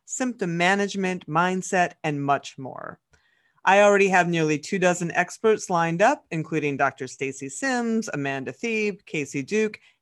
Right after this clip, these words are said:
and many more that I cannot wait to share with you. You can get your tickets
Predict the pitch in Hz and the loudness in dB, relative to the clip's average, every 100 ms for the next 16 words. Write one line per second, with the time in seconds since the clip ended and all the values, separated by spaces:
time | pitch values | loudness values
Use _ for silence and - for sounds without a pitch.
0 | 175 170 190 254 262 190 160 156 151 156 | -2 0 2 2 2 4 4 4 2 -2
1 | 143 147 139 - 185 208 208 160 156 - | -4 -4 -4 -6 -2 -2 -2 -2 -4 -6
2 | _ - 160 - - 85 - - 64 156 | _ -16 -14 -10 -10 -12 -14 -12 -12 -14
3 | - _ _ _ _ _ - 175 180 165 | -18 _ _ _ _ _ -4 -4 -2 0
4 | 160 156 160 160 247 - 370 - | 2 0 -2 -2 -2 -2 -6 -6